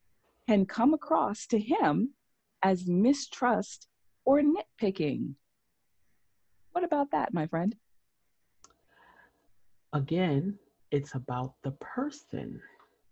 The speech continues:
Speaker 2: And it's about patterns, and it's about behaviors. And if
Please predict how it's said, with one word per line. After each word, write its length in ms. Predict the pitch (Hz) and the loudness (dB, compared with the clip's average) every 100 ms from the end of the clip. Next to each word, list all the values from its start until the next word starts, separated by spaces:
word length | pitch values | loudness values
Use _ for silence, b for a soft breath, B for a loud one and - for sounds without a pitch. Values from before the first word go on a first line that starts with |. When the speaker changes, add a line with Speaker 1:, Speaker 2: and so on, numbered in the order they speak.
| _ B B B B - | _ B B B B -2
Speaker 2:
And 280 | 165 151 143 | 0 2 0
it's 240 | 165 143 151 | -2 -4 -4
about 380 | 139 131 131 - | -2 -2 -4 -8
patterns, 1000 | - - 135 135 147 240 349 370 - - _ _ _ b b b - | -12 -2 0 2 4 2 2 -4 -14 -20 _ _ _ b b b -2
and 160 | 180 175 | 2 2
it's 160 | 165 | 0
about 340 | 165 160 160 - | -4 -2 -4 -4
behaviors. 1400 | 165 156 - - - 180 185 143 131 98 - - - - B B B B _ - | -6 -6 -10 -12 -2 0 0 0 -2 -4 -6 -10 -16 -20 B B B B _ -4
And 460 | 175 160 160 - _ _ _ _ _ - | -2 0 -2 -6 _ _ _ _ _ 4
if 240 | 220 294 | 4 4